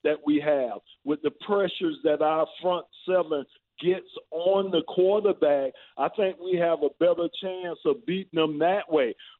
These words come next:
For us, it's just mix and remix for us, meaning that's what we did the first game that the Lions played against the Packers. They were on Aaron Rodgers from the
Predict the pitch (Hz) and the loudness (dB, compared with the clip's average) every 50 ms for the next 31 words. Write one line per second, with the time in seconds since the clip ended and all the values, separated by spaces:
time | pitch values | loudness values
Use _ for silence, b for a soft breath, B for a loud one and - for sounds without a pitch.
0 | - - - 185 185 185 - 202 220 247 262 240 - _ - - - _ _ - | -6 0 2 2 2 2 2 0 0 0 0 -4 -6 _ -18 -20 -20 _ _ -8
1 | - - 190 - - 190 220 202 - - 175 175 180 202 214 214 - - 202 190 | -2 -2 -2 -2 0 0 0 0 0 -4 -8 -2 0 0 0 0 -2 -2 -2 -2
2 | 180 175 170 185 220 220 214 196 180 175 165 156 - - - - 160 151 - 160 | -2 -2 -4 -4 -4 -4 -4 -2 -2 -2 -2 -2 -4 -6 -2 0 0 2 2 2
3 | 165 156 131 - - 139 151 165 175 185 180 175 165 160 151 b b b b _ | 2 2 0 -2 -6 -6 -4 -2 -2 -2 -2 -4 -4 -6 -8 b b b b _
4 | - 165 175 220 240 - - 220 220 202 165 180 196 202 196 - 196 196 190 196 | -2 0 0 0 0 -2 -4 -4 -4 -4 -4 -4 -6 -6 -2 0 2 4 4 4
5 | 190 - - 165 156 - - 208 208 226 233 226 - - 240 175 165 160 160 156 | 2 0 -2 -4 -4 -2 -2 0 0 0 0 -2 -4 -2 0 0 2 2 0 -2
6 | 156 151 147 151 151 151 151 - 156 151 143 - 147 151 151 160 165 165 165 165 | -2 -2 0 0 0 0 0 0 0 0 0 -2 -2 0 0 0 0 -2 -2 -4
7 | 160 143 - - - 175 175 170 165 160 156 147 147 - 165 165 156 147 - - | -6 -10 -12 -6 -2 0 0 2 2 2 0 0 -2 -2 -2 -2 -2 -4 -8 -12
8 | - - - 175 170 165 160 - 175 165 160 - b b b b _ _ _ - | -10 -6 -2 -2 0 -2 -2 -2 -4 -4 -4 -6 b b b b _ _ _ 0
9 | 240 190 214 220 233 220 214 202 196 - 202 202 196 196 196 196 - - 196 190 | 2 2 4 2 2 2 0 0 0 -2 -4 -4 -4 -6 -8 -10 -8 -6 -4 -2
10 | 196 190 190 185 185 180 180 190 180 180 185 175 - 170 170 - - - 180 160 | -2 -2 -2 -4 -4 -2 0 2 2 2 0 -2 -4 -6 -8 -8 -4 -2 -2 -2
11 | 156 147 | -2 -6